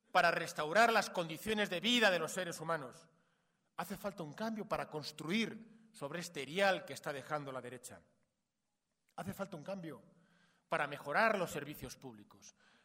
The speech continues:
Hace falta un cambio para devolver la dignidad a los empleados públicos que han sido pisoteados por los gobiernos de la derecha.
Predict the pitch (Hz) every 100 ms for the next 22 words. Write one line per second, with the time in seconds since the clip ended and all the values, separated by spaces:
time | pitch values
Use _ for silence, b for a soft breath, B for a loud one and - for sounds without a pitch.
0 | - 170 196 220 214 185 175 226 226 220
1 | 196 180 170 175 233 226 202 190 185 220
2 | 220 220 185 196 175 202 226 214 - 247
3 | 233 240 226 - 214 - 240 233 226 208
4 | 202 247 240 180 - B B B 208 196
5 | 190 196 220 214 202 196 185 180 170 160
6 | 135